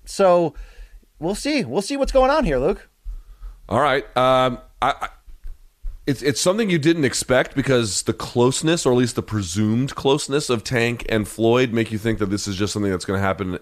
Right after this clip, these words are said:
Speaker 2: forever, and it might. I, I don't know. Um, but
Speaker 1: Well, they've been rocky, Luke. They, to be fair, okay? Let's be fair, all right? I don't, I don't wanna
Speaker 2: Right,
Speaker 1: share all
Speaker 2: w-,
Speaker 1: the
Speaker 2: rocky, but, okay, yes, hold on. I know what you're saying, rocky, and there's been times where, like, I think Tank may,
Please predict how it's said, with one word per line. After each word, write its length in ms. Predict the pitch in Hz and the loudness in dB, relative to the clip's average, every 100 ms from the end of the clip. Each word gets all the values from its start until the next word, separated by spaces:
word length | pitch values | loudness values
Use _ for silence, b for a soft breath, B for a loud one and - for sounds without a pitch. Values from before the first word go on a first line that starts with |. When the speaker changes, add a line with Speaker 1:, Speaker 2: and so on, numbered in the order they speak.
| _ - | _ -6
Speaker 2:
forever, 440 | 90 92 131 160 | 0 0 0 -4
and 100 | 87 | -4
it 80 | 82 | -2
might. 260 | 92 92 - | -2 -2 -2
I, 120 | 85 - | -6 -6
I 80 | 85 | -6
don't 260 | 80 85 | -4 -4
know. 260 | 85 92 135 b b b b b b _ | -2 -2 -2 b b b b b b _
Um, 560 | 104 101 95 90 87 82 _ _ _ - | 0 2 2 0 -6 -10 _ _ _ -2
but 80 | 120 | 2
Speaker 1:
Well, 160 | - | 4
they've 160 | 370 370 | 4 0
been 140 | 370 | 2
rocky, 500 | 339 330 269 165 120 - | 4 2 2 -2 -8 -2
Luke. 340 | 220 294 - - | 2 2 0 -2
They, 220 | 277 359 | 0 0
to 160 | - 339 | 0 2
be 120 | 330 | 2
fair, 360 | 339 202 143 | 4 2 4
okay? 380 | 156 269 277 349 - - | 2 2 0 0 -8 0
Let's 180 | 262 - | 0 4
be 140 | 403 | 2
fair, 400 | - 151 95 - _ _ | 2 -2 -2 -12 _ _
all 100 | 160 | 0
right? 260 | 190 254 269 _ _ - | 2 2 0 _ _ 0
I 100 | 277 | 2
don't, 180 | 285 269 | 2 4
I 60 | |
don't 100 | 294 | 4
wanna 120 | 277 226 | 4 4
Speaker 2:
Right, 120 | 233 | 4
Speaker 1:
share 140 | 214 | 4
all 100 | 208 | 6
Speaker 2:
w-, 140 | 240 165 | 6 6
Speaker 1:
the 60 | |
Speaker 2:
rocky, 340 | 180 233 226 180 | 4 4 2 2
but, 240 | 156 - | 2 2
okay, 220 | 147 165 | 0 2
yes, 300 | 117 147 127 | 2 2 0
hold 140 | 147 147 | 2 2
on. 80 | 104 | 2
I 80 | |
know 100 | 151 | 2
what 140 | 180 170 | 2 0
you're 60 | 147 | 0
saying, 260 | 143 104 | 0 2
rocky, 380 | 110 123 123 135 | 2 2 2 2
and 60 | 123 | 2
there's 100 | 117 | 2
been 100 | 123 | 0
times 380 | 131 123 123 107 | 2 0 0 2
where, 100 | 110 | 2
like, 140 | 107 | 2
I 80 | 101 | 0
think 220 | 127 107 | -2 -2
Tank 320 | - 120 98 | 0 0 0
may, 240 | 110 117 | 0 2